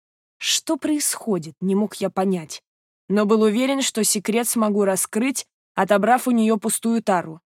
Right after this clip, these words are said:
Схватив Никитину за лодыжку, резко притянул к себе.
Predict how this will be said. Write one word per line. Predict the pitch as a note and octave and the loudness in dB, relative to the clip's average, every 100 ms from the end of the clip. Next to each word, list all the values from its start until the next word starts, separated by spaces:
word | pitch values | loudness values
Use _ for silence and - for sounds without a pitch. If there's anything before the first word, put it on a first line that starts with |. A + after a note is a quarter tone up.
| _ _ _ _ _ _ _ | _ _ _ _ _ _ _
Схватив | - - G3 G3 G#3 F#3+ | -8 0 2 2 0 -2
Никитину | G3 F3+ F#3+ F3+ F#3 F3+ | -2 -2 -4 -4 -2 -2
за | F3 | -2
лодыжку, | F3+ F3+ G#3 C#4 - D#4 D4+ _ _ | -2 0 0 -2 0 -2 -2 _ _
резко | - G3+ A3+ - A#3 | 0 2 2 0 0
притянул | A3 G#3 G3 G3+ | 0 0 0 0
к | G3+ | -2
себе. | - G3 E3+ | -2 0 -2